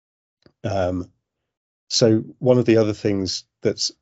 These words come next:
that's sort of laced throughout the budget is this idea, he, he's saying, you know, he's committing to, committing to spending,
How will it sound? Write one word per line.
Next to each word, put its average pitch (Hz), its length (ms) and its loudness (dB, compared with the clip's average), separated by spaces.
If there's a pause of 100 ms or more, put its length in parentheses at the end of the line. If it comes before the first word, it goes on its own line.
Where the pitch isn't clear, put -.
(140)
that's - 180 -4
sort 98 140 -6
of 98 80 -8
laced 104 300 0
throughout 117 460 -2
the 110 100 -12
budget 87 460 -8
is 90 140 -8
this 104 200 -4
idea, 107 200 -2
he, 107 140 -8
he's 104 240 -8
saying, 101 200 0
you 90 80 -6
know, 85 40 -6
he's 90 140 -8
committing 101 540 -4
to, 90 440 -6
committing 113 340 0
to 95 80 -6
spending, 92 540 -2